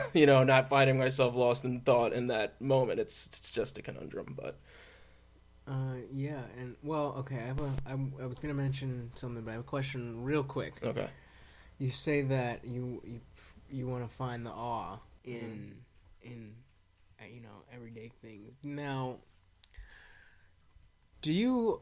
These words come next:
Speaker 2: uh, is that a sense of, is that, is, or is that a basis of morality? Or
Speaker 1: Ooh,
Speaker 2: is
Speaker 1: uh, <laughs> I guess I, I, it could be. I get, it could be, but I don't think, I don't think it, it, it's
Speaker 2: Because I,
Speaker 1: mine.
Speaker 2: I, I mean, <clears throat> no, I, w-,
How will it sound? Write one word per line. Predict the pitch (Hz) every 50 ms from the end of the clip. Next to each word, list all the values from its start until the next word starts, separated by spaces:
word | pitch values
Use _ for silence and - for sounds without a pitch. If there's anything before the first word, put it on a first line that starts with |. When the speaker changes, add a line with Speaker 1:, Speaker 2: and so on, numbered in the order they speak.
| - -
Speaker 2:
uh, | 151 143 113 - - - - - - - - - - -
is | 165 151 135
that | 139 185 180 185
a | 185
sense | - - - 185 175 185 180 - -
of, | 170 156 139 135 131 135 -
is | - - 131 139
that, | 165 165 160 151
is, | 151 151 143
or | 156 151 147
is | 143 135
that | 160 160
a | 151
basis | 127 147 151 151 151 160 147
of | 143 131
morality? | 131 131 127 120 123 123 127 143 175 202 214 240 262 302 302 - - - - - - - - - - -
Or | - 151 - -
Speaker 1:
Ooh, | 156 139
Speaker 2:
is | 127 - - - - - - - -
Speaker 1:
uh, | 139 143 147 143 139 131 - - - - -
<laughs> | 202 185 - - - 240 208 - - - - - - - - - - - - - - - - - - - - - - - - - - - - -
I | 160 160
guess | 147 165 180 185 - -
I, | - - 123 143 143 139 139
I, | 143 143
it | 131 139 135
could | - 143 139 160 165
be. | 165 185 190 196 202 185 143 135 - - -
I | - 135 139
get, | 135 147 139 127 -
it | 143 135 135
could | - 156 175 190 170
be, | 151 147 143
but | 135 143 131
I | 127 151
don't | 156 165 170 160
think, | - 175 165 151 - -
I | - 143
don't | 151 151 143
think | - 147 139 135
it, | 139 131 127 - -
it, | 131 131 135 - - - -
it's | - 175 185
Speaker 2:
Because | 196 120 208 196 127
I, | 156 160 135
Speaker 1:
mine. | 135 147 151 143 135 -
Speaker 2:
I, | 185
I | 202
mean, | 190 180 185 190 190
<clears throat> | - 202 190 196 208 202 202 208
no, | 226 240 208
I, | 170 160 170 180
w-, | - - 170 170 - - 160 175 175 151